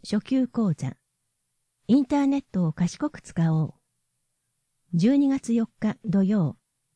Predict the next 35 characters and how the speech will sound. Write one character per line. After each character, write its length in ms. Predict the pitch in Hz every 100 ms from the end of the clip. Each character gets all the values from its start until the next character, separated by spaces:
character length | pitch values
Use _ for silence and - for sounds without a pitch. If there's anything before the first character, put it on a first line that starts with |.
| _ 170
十 220 | 190 285
八 300 | 262 254 233
日 380 | 233 - 233 -
土 140 | 175
曜、 300 | 175 170 127 - _ _ _ _ _ _ -
午 160 | 240 294
前 220 | 240 196
十 220 | 156 262
時 120 | 214
か 140 | 196 147
ら 140 | 131
正 240 | - - 190
午。 240 | 131 139 _ _ _ _ _ _ _ _ _
定 220 | 240 247
員 300 | 233 220 196 - -
各 280 | 277 285 160
五 140 | 208
名、 320 | 170 131 120 _ _ _ -
申 160 | 196 247
し 100 | -
込 140 | 214
み 120 | 202
順。 280 | 190 180 165 - _ _ _ _ _ _ _ _ _ _
参 280 | - 262
加 120 | 254 233
費 260 | - 151 - _ -
各 220 | 277 -
千 280 | - 220 226
二 100 | 220
百 260 | 214 -
円。 180 | 156 131 - _ _ _ _ _ _ _ _ _ _ _ _ _ _ _ _ _ _ _ -
ユ 200 | 226 294
ー 40 |
ユ 280 | 277 254 247
ー、 80 | 151